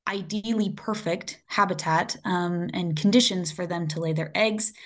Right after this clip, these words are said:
They need, um, areas that are exposed to the sun, um, which need to, the sun and warmth is needed to help incubate those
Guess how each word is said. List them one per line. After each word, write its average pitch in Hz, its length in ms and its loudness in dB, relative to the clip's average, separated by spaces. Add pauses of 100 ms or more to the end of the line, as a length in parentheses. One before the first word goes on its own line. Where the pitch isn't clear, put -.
(340)
They 185 140 0
need, 180 400 -4
um, 170 380 0
areas 175 400 0
that 165 160 -2
are 160 160 2
exposed 156 460 -2
to 160 80 -6
the 151 100 -4
sun, 302 480 10 (400)
um, 170 540 0
which 165 340 -2
need 165 220 -2
to, 165 340 -2
the 165 140 -4
sun 175 320 2
and 165 220 0
warmth 185 300 4
is 160 140 -4
needed 160 300 -4
to - 40 -10
help 156 240 -8
incubate 170 400 -2
those - 220 -6